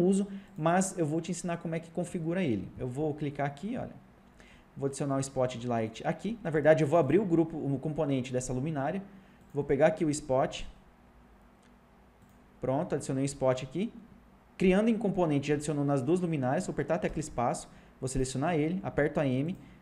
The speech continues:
tecla M, vou trazer pra baixo uns dois centímetros. Dois, Enter, beleza.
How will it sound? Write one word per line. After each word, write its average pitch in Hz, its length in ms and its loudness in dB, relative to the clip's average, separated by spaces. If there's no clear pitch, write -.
tecla 131 320 2
M, 131 180 4
vou 151 120 -4
trazer 156 240 -2
pra 156 160 0
baixo 139 320 0
uns 156 260 -4
dois 165 260 2
centímetros. 107 520 -4
Dois, 147 280 0
Enter, 151 260 -4
beleza. 147 400 2